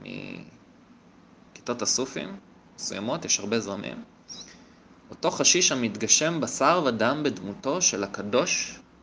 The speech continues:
צופי אל-חדיר. בעצם, אה, אליהו הנביא של המוסלמים, ידוע בתור הנביא הירוק. הירוק. <laughs> אז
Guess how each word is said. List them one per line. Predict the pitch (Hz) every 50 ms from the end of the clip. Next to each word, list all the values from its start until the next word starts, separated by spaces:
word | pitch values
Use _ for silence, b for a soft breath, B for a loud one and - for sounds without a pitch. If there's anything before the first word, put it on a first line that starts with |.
| - -
צופי | - - 135 131 131 - 131 127 120 - - - - - - - _ - - - 135
אל-חדיר. | 143 143 143 - - - 113 110 107 101 87 78 - - - - - - - - - - - - - - - - - B B B B B B B B B -
בעצם, | - 113 101 - - 135 135 131 131
אה, | 127 127 127 123
אליהו | 117 120 123 127 135 139
הנביא | 139 131 127 113 113 127 131 131 131 - - -
של | - - 117 113 113 113
המוסלמים, | 110 110 110 110 107 107 113 113 - - - - 143 160 - - 113 104 98 95 101 - - - - - - - - - - - - - - - -
ידוע | - 110 113 123 123 123
בתור | 123 113 117 127 120 117
הנביא | 113 110 104 104 131 127
הירוק. | 123 120 117 110 117 113 - - - - - - - - _ - - - - - - _ - - - - - - - - - - - - -
הירוק. | 98 101 95 101 110 - - - - - - - - - - - - - - - -
<laughs> | 110 - - - - - - _ _ _ _ _ - B B B B B B B B B B B B B B B B B B B B - - - - - -
אז | - 120 120 120 110 113 - - -